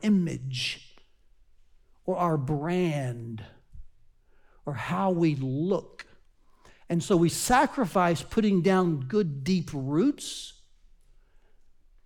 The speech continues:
for the sake of looking a certain way, and that will never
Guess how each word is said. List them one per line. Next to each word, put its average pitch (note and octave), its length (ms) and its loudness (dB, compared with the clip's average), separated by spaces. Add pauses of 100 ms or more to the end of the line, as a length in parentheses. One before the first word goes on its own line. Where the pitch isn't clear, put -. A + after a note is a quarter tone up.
(380)
for F#3+ 100 -2
the F#3 80 2
sake G#3+ 200 4
of C#3 120 2
looking F3 460 2
a D3 60 -2
certain D#3 320 -4
way, C3+ 360 -4 (260)
and C#3+ 220 -2
that A3 420 2
will D#3+ 160 0
never F3 720 -4